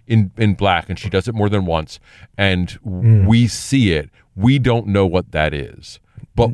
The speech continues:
Speaker 2: Yeah.
Speaker 1: but it is already in the film. The film's already there with that
Speaker 2: Right.
Speaker 1: everything bagel sort of taking place there. And so for me, that m-, ki-, that moment was so sweetly done and so interesting, um, uh,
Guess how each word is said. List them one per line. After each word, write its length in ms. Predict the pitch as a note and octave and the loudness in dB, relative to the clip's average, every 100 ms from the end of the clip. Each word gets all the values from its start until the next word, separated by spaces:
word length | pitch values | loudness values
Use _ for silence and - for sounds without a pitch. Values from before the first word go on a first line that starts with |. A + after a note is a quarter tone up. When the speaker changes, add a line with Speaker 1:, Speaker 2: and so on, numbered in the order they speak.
| - | -2
Speaker 2:
Yeah. 240 | A#2 F#2+ G#2 | 0 0 0
Speaker 1:
but 160 | A2+ G#2 | 0 2
it 140 | G2+ | 2
is 160 | G2 G#2+ | 2 0
already 560 | G2 G2 F#2+ F#2 F2 | 2 2 2 2 0
in 120 | E2+ | -2
the 80 | E2 | -4
film. 320 | D2+ E2 D2 D#2+ | -8 -10 -10 -6
The 100 | F2 | -4
film's 340 | - A#2+ A#2+ | -2 0 0
already 420 | - G2 F2+ E2+ D#2 | 0 0 2 0 0
there 260 | D#2+ D2+ | 0 0
with 160 | C#2+ D2 | -2 -4
that 240 | D2+ C#2+ | -4 0
Speaker 2:
Right. 180 | G#2 F#2+ | 0 0
Speaker 1:
everything 400 | F2 F2+ E2+ E2+ | 0 -4 -6 -6
bagel 320 | E2 D#2 D2+ - _ - | -4 -4 -6 -12 _ -20
sort 160 | - F2 | -8 -6
of 100 | D2 _ _ _ _ | -6 _ _ _ _
taking 340 | - F2+ F2 D#2+ | -4 -4 -4 -6
place 320 | F2 E2 - | -2 -4 -4
there. 260 | D#2 C#2+ C2 - - - - | -2 -2 -4 -14 -20 -12 -2
And 160 | G#2 | -2
so 220 | - A#2+ G2+ | 0 0 0
for 200 | - G#2+ | 0 0
me, 380 | A#2 D3 A#2 | 2 2 2
that 480 | F#2 D#2 F#2+ G2 G2 - | 2 0 -2 0 -2 -4
m-, 200 | F#2 F#2 - - | -6 -6 -12 -8
ki-, 320 | - G2 E2+ | -4 -4 -2
that 240 | F#2+ F#2+ | -4 -2
moment 560 | F2+ F#2 F#2 E2+ D2+ B1 _ _ _ | 0 2 2 2 -2 -6 _ _ _
was 120 | F#2 - | -10 -8
so 640 | - - A2 G2+ G2+ G2 | -10 -2 2 4 4 2
sweetly 600 | - - - G#2+ - G2+ | -2 -8 -2 -2 0 0
done 480 | E2+ D#2 D2 C#2+ C#2 - _ _ - | 2 2 0 -2 -6 -12 _ _ -10
and 100 | F2+ | -10
so 300 | - A#2 A2 | -4 -2 -2
interesting, 800 | G2+ G2+ G2 E2 F2+ E2+ E2 E2 - | -4 -2 -2 -2 -2 0 -2 -4 -6
um, 580 | D#2 D2 C#2+ C#2 C#2+ C2+ | -2 0 0 -2 -6 -10
uh, 260 | - D2 B1 | -8 -6 -8